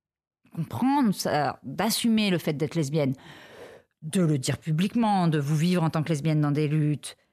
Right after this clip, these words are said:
ça demande de développer des facultés qui sont très semblables à celles dont on a besoin dans de nombreuses luttes. C'est-à-dire, en gros, ne pas avoir peur, ne pas avoir peur de gueuler contre les, de, enfin, de,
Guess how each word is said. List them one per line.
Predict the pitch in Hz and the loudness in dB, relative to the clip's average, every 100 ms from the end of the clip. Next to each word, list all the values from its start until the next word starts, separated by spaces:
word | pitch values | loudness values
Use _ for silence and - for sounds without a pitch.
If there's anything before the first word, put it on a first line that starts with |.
| _ | _
ça | - 180 | -4 -2
demande | 151 233 214 143 135 | 0 2 2 2 0
de | |
développer | 143 185 202 165 160 160 - 143 | 0 0 0 2 2 0 -2 -2
des | 139 | -2
facultés | - 147 - 165 - - 233 254 | -2 -4 -4 -10 -10 -4 -4 -4
qui | - 151 | -8 -6
sont | - 160 - _ _ _ _ _ _ _ _ _ | -2 -2 -4 _ _ _ _ _ _ _ _ _
très | - 285 | -8 -4
semblables | - 214 180 165 | 0 2 2 2
à | 151 | 0
celles | - 214 | -2 -2
dont | 196 170 | 0 2
on | 160 | 2
a | 139 | 2
besoin | 135 170 180 220 - _ _ _ _ _ _ - | 2 2 2 0 -2 _ _ _ _ _ _ -8
dans | 165 147 214 220 220 _ | -6 -2 0 -2 -6 _
de | 143 165 | 0 2
nombreuses | 160 143 151 147 | 2 2 0 -2
luttes. | 135 - - | -6 -12 -20
C'est-à-dire, | _ 147 143 - _ _ - | _ -4 -4 -6 _ _ -10
en | 147 | -6
gros, | 151 - - - - _ _ | -4 -4 -8 -20 -20 _ _
ne | 170 | -6
pas | 185 190 | -2 -2
avoir | 165 156 | -2 -4
peur, | - 160 - - | -4 -4 -6 -6
ne | 170 | -2
pas | 202 | 0
avoir | 170 156 | 0 -2
peur | 160 156 | -4 -2
de | |
gueuler | 151 151 147 | 0 0 -2
contre | - 147 147 | -4 -8 -6
les, | 143 113 104 | -4 -4 -6
de, | - 240 | -8 -6
enfin, | 151 | -6
de, | 151 | -6